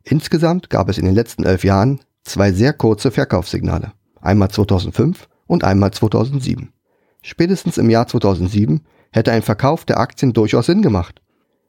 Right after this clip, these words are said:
Gespart hätte man sich später einen Kursverlust von mehr als fünfzig Prozent.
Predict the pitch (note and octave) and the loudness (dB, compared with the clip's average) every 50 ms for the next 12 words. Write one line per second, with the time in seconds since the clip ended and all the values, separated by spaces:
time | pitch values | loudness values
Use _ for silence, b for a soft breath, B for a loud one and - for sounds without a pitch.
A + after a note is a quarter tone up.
0 | _ - - G2+ - - - G3 - D#3+ - - _ _ _ _ - D#3 D3+ - | _ -4 -4 -4 -2 0 0 2 2 0 -2 -6 _ _ _ _ -4 -2 0 2
1 | D#3 C#3+ C3+ C#3 D3 C#3 - - - B2+ C3 C3+ - G2+ F#2 F2 - - - B2+ | 2 2 2 2 2 -2 -2 -2 -2 0 2 2 2 2 0 -2 -2 -4 -4 -4
2 | C3 - - D3 D3 D3 - - - F#2 F#2 G2+ A2 A#2 C3 - - - A#2+ G#2 | -4 -2 -2 0 0 -2 -2 -2 -2 0 2 2 2 2 0 -2 -4 -2 -2 -2
3 | G2 - - B2 - - - - - F#2+ F2 - - - | -2 -4 -8 -10 -8 -6 -6 -4 -2 -2 -2 -4 -6 -14